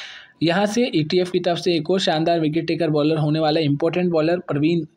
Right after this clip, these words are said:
राज। यहाँ से रिसेंट के बारे में बात करूँ, पाँच मैचेस के बारे में तकरीबन सात विकेट इन्होंने निकाले। फिलहाल मैं इनको अपनी टीम में लेके चल रहा हूँ। वहीं अब्दुल्ला गुलाम एक और ट्रम्प प्लेयर होने वाले हैं दोस्तों।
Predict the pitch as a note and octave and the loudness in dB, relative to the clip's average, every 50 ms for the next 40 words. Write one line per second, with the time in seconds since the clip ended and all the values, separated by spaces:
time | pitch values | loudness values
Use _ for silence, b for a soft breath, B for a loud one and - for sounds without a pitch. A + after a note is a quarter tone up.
0 | - C#3+ D#3 D#3+ D#3+ D3+ D#3 D3 D3+ C#3 C#3 - - B3 - F3 D3+ D3+ D3 D3+ | -4 0 2 2 2 2 0 -2 -2 -2 -2 -2 -2 -4 -2 0 0 0 0 0
1 | E3+ E3+ E3+ F3+ E3+ D#3+ D#3 D#3+ E3 E3 D#3+ D#3 D#3 - E3 E3+ E3+ E3+ D3 C#3 | -2 -2 -2 0 0 0 0 0 0 0 0 0 0 0 0 0 0 0 0 -2
2 | D3 C#3+ - D#3 D3 D3 E3 D#3 D#3 - E3+ E3 D3 C#3+ D3+ D3+ E3+ G#3 G#3 G#3+ | -2 -2 -2 -4 -4 -2 -4 -4 -4 -2 0 0 2 2 2 2 0 0 -2 -6
3 | B B B B B - D#3+ D#3 D#3+ E3 E3 F#3 F#3+ F#3 - F3+ D3+ D3 D3+ D#3 | B B B B B -6 -4 0 2 2 2 2 2 0 0 0 0 0 0 0
4 | D#3 D#3 D#3+ D3+ D#3 C#3+ C#3 C#3 D3 D#3+ D#3 C#3 C#3 - B2 A#2+ A#2+ - C#3+ - | 0 0 0 0 0 0 0 0 0 0 0 -2 -2 -2 -2 -2 -2 -4 -6 -8
5 | _ b b b b b b b b b b - D3 D3 D3+ E3 E3+ E3+ D#3+ D#3 | _ b b b b b b b b b b 0 2 2 2 2 2 0 0 0
6 | D#3 F#3 E3+ D#3+ E3 E3+ E3 D#3 D#3+ D#3+ E3 E3 D#3+ D#3 D3+ D3+ F3 E3+ E3+ E3 | 0 0 0 0 0 -2 -2 0 0 0 0 2 2 2 2 0 0 0 0 0
7 | D#3 D#3+ F3 F3+ E3+ E3+ E3+ E3 D3+ D3+ D3 D#3 D#3+ E3+ E3 D#3 D#3+ D3+ D3+ D#3+ | 2 2 2 2 2 0 0 0 0 0 2 2 2 2 2 2 2 2 2 2
8 | D#3 C#3+ C#3+ C#3 - F3+ E3+ F3 D3+ D3 D3+ D3+ - D#3 D#3+ E3 D3+ D3+ D3+ D#3 | 0 0 0 0 0 0 0 0 0 0 0 0 0 0 0 2 2 2 0 0
9 | D#3+ D#3+ D3 D3 D#3 E3+ E3 E3 D#3 D#3 D#3 - G#3+ A3 | 2 2 2 2 2 0 0 0 -2 -2 0 0 0 0